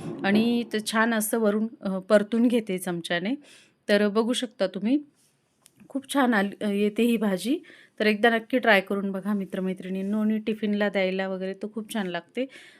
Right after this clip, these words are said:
आणि पत्ताकोबीचे भरपूर प्रकार पण बनवता येतात. तर मी सुरुवातीला हे म्हटलं तुमच्यासोबत भाजी शेअर करावी, तर म्हणून मग हा व्हिडिओ मी आज बनवला आणि तुमच्यासोबत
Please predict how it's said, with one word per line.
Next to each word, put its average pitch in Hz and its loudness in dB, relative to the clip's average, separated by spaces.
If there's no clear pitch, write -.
आणि 214 0
पत्ताकोबीचे 233 0
भरपूर 220 -6
प्रकार 214 0
पण 226 -4
बनवता 190 -4
येतात. - -8
तर 208 -2
मी 214 0
सुरुवातीला 196 -6
हे 202 -2
म्हटलं 190 -6
तुमच्यासोबत 196 -8
भाजी 180 -6
शेअर 180 -2
करावी, 175 -6
तर 208 0
म्हणून 214 0
मग 233 -2
हा 196 -2
व्हिडिओ 185 -2
मी 190 -4
आज 185 -4
बनवला 185 -6
आणि 202 -6
तुमच्यासोबत 196 -10